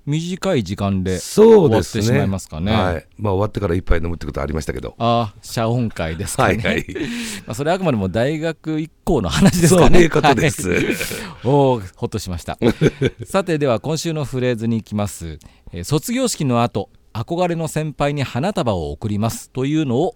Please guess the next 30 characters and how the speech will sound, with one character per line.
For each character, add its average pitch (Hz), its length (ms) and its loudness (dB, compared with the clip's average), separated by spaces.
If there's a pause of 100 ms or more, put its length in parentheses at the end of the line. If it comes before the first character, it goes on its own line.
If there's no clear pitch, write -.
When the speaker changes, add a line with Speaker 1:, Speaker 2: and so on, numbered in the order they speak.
(140)
Speaker 1:
韓 123 200 -2
国 120 220 -4
語 127 140 0
で 123 80 2
は 82 160 0
ど 127 180 -2
う 220 60 0
い 180 100 -2
う 127 60 -2
ふ 120 120 -6
う 113 40 -2
に 147 260 -4
言 92 160 -8
え - 20 -8
ば 80 120 -8
い 82 60 -10
い 78 40 -12
で 73 100 -14
し - 100 -16
ょ 71 120 -16
う - 20 -20
か？ 92 160 -4
Speaker 2:
は 110 80 4
い。 - 140 -2 (380)
졸 135 160 2
업 175 240 2
식 - 320 -8 (160)
후 127 140 6
에 101 180 6
는 110 360 4